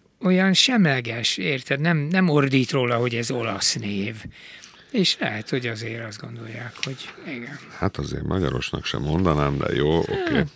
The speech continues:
Speaker 1: igen.
Speaker 2: Aztán Kulcsár Dalma is hozzászól a peronhoz.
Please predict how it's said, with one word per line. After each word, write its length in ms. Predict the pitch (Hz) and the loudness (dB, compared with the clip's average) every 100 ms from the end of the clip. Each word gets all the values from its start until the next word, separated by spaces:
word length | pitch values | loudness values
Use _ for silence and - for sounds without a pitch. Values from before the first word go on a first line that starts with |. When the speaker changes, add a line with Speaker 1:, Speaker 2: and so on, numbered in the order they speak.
| - | -12
Speaker 1:
igen. 380 | 127 131 135 - - - - - - - - - | -10 -10 -12 -14 -20 -20 -20 -20 -20 -20 -20 -6
Speaker 2:
Aztán 320 | - 98 107 98 | -2 2 2 4
Kulcsár 420 | 127 113 90 85 | 6 6 6 6
Dalma 280 | 90 87 80 | 6 6 4
is 100 | - | 4
hozzászól 440 | 87 78 - 78 | 4 4 2 2
a 40 | 73 | 4
peronhoz. 600 | 107 101 95 85 85 | 4 6 6 6 4